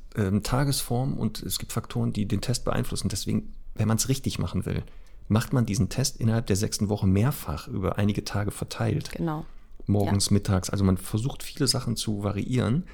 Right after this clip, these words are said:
Speaker 1: um auszuschließen, dass es irgendwie sowas ist wie haben gerade geschlafen,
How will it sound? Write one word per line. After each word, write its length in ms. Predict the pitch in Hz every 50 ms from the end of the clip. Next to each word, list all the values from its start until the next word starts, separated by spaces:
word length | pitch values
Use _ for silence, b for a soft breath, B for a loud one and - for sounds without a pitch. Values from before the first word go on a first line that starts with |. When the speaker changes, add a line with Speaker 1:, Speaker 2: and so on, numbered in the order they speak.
| b b b b b b - -
Speaker 1:
um 180 | - 98 107 -
auszuschließen, 960 | - 113 110 151 147 - - - 95 - - 92 92 92 - 95 101 117 151 - - - -
dass 140 | - 98 98
es 160 | 104 92 -
irgendwie 260 | - 110 101 95 151
sowas 240 | 135 98 98 - -
ist 240 | - - - - -
wie 100 | 90 87
haben 120 | - - 95
gerade 220 | - 82 80 87 95
geschlafen, 760 | - 82 - 82 80 85 85 - - 85 80 82 80 73